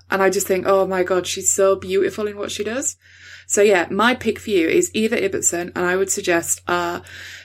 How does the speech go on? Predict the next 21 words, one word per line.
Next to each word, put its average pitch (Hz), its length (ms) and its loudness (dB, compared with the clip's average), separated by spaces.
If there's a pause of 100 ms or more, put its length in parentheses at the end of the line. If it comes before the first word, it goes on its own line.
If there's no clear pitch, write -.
that - 120 0
you 214 80 0
start 190 260 2
with 185 100 0
The 185 60 2
Countess 226 460 -2
Below 202 240 2
Stairs 196 560 2
or 185 300 0
Medensky 185 560 0
Square. 165 440 -2
But - 200 -2
to 208 120 0
be 233 120 0
fair, 170 260 -2
if 180 140 -4
you 190 80 -6
pick 185 260 -6
anything 185 560 -4
by, 180 300 -2
um, 175 320 -6